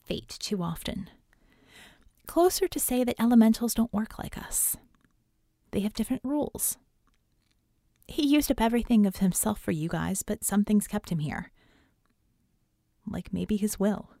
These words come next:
Earth elementals have the most powerful will of all the, the elements. Herb just could have made up his mind that he was not going and imposed that on the universe.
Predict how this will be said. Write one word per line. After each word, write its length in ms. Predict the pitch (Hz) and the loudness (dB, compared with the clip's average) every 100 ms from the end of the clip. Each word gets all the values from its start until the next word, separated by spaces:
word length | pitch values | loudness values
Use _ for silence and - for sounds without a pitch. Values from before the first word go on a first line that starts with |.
| _ _ _ _ _ _ - - - | _ _ _ _ _ _ -20 -10 0
Earth 180 | 277 - | 0 2
elementals 580 | 226 220 196 202 220 | 4 6 4 2 -4
have 180 | - 196 | -4 -4
the 80 | 185 | -2
most 240 | 190 190 | -2 -2
powerful 560 | - 262 285 285 262 214 | -4 -4 -4 -2 0 2
will 320 | 208 220 185 - _ | 2 0 -2 -8 _
of 140 | 185 - _ | -8 -8 _
all 240 | - 247 240 | 0 2 2
the, 120 | - - | 0 -8
the 140 | 175 | -4
elements. 560 | 165 180 147 165 - - - - - - _ _ _ _ - | -2 -2 -4 -4 -4 -4 -6 -20 -20 -20 _ _ _ _ -2
Herb 200 | 320 262 | 0 2
just 240 | 254 - | -2 -2
could 140 | - 226 | -2 0
have 100 | 202 | 4
made 220 | 196 226 | 4 2
up 100 | 240 | 0
his 180 | 247 - | 0 4
mind 320 | 240 262 226 | 4 4 2
that 140 | 190 | 2
he 120 | - | -2
was 200 | 214 214 | 0 2
not 320 | 180 175 190 - | 2 2 0 -2
going 420 | 233 226 - - | -4 -2 -4 -2
and 160 | 190 | 0
imposed 580 | 208 214 - 285 302 - | 2 0 0 0 0 -2
that 180 | 160 160 | -6 -2
on 120 | 190 | 2
the 60 | 190 | 4
universe. 600 | 233 226 151 - - - | 6 4 2 -4 -4 -4